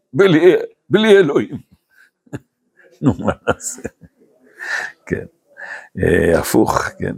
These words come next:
אה, רק, אה, האמונה האדירה באלוהים, והרב עכשיו מוסיף, הבאה, אחרי כל חופש מחקר והיגיון, זה, זה סוגריים, זה, זה נושא שלם. מה, מה, מה, למה הרב מתכוון?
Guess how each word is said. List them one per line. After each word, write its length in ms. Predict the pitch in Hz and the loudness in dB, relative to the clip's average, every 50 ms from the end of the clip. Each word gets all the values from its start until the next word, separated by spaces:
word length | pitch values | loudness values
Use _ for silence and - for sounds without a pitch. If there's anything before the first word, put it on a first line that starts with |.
| - - _ _ _ _ - | -12 -18 _ _ _ _ -10
אה, 600 | 95 85 87 87 85 - - - - - 85 87 90 | -8 -6 -4 -4 -4 -6 -6 -8 -8 -8 -4 -2 0
רק, 400 | 101 113 117 - - - - 104 | 0 0 0 -2 -4 -4 0 2
אה, 200 | 95 92 90 87 | 4 4 4 4
האמונה 520 | 90 95 101 104 104 107 117 123 123 117 | 4 4 4 4 4 4 4 4 4 2
האדירה 340 | 110 101 95 104 98 110 113 | 2 2 0 2 2 2 2
באלוהים, 600 | 104 101 98 95 87 87 85 95 117 151 180 202 - - _ _ - - _ _ | 2 2 0 0 0 -2 -2 0 2 2 2 0 -2 -12 _ _ -20 -20 _ _
והרב 640 | 82 92 143 165 - - 185 180 175 214 202 185 | -2 2 2 2 2 0 -2 0 2 2 2 2
עכשיו 240 | 175 - - 180 170 | 2 2 2 2 2
מוסיף, 600 | 151 147 135 - - - - 214 190 139 - - - | 2 2 0 0 0 0 2 2 2 2 2 0 0
הבאה, 640 | 95 117 117 107 123 127 - 160 180 151 117 90 - - - - - - - _ - | 0 0 2 2 2 2 2 2 2 2 2 0 -2 -8 -16 -20 -20 -20 -20 _ -10
אחרי 360 | - - 95 110 127 143 139 - | -8 -4 0 2 2 2 2 0
כל 220 | - 147 160 156 139 | 0 0 2 2 2
חופש 440 | - 156 151 - - 135 - - | 0 0 0 0 -2 -4 -4 -4
מחקר 420 | 117 107 - - - - 131 117 110 | -4 -6 -6 -6 -4 -2 0 0 0
והיגיון, 640 | 98 104 98 95 90 90 92 85 82 85 95 98 104 - _ _ _ _ _ _ _ _ _ _ _ _ _ | -2 -4 -4 -2 -2 0 0 0 0 0 -2 -2 -4 -8 _ _ _ _ _ _ _ _ _ _ _ _ _
זה, 160 | - 359 311 302 262 | -8 -4 -2 0 2
זה 140 | 220 175 180 | 4 4 4
סוגריים, 760 | - - 170 151 127 131 139 180 180 151 127 104 92 87 87 | 4 4 2 2 2 2 2 2 2 2 2 0 -2 -4 -8
זה, 280 | 92 117 117 113 113 | -8 -8 -8 -8 -8
זה 260 | 117 123 131 135 131 127 120 127 127 127 127 | -10 -10 -10 -10 -10 -10 -12 -14 -16 -14 -12
נושא 260 | 123 117 - - 160 | -10 -6 0 0 2
שלם. 520 | 143 - 147 135 139 156 156 113 92 85 80 - _ | 2 4 4 4 4 4 2 2 0 -4 -10 -14 _
מה, 140 | 101 120 120 | -4 -2 0
מה, 160 | 127 143 147 | 0 0 0
מה, 180 | 135 139 147 147 | 0 0 -2 -2
למה 240 | 135 143 151 170 165 | -2 0 0 2 2
הרב 180 | 151 131 107 | 2 2 0
מתכוון? 520 | 98 95 87 - - 92 78 76 76 69 | -2 -4 -8 -8 -8 -8 -8 -8 -10 -14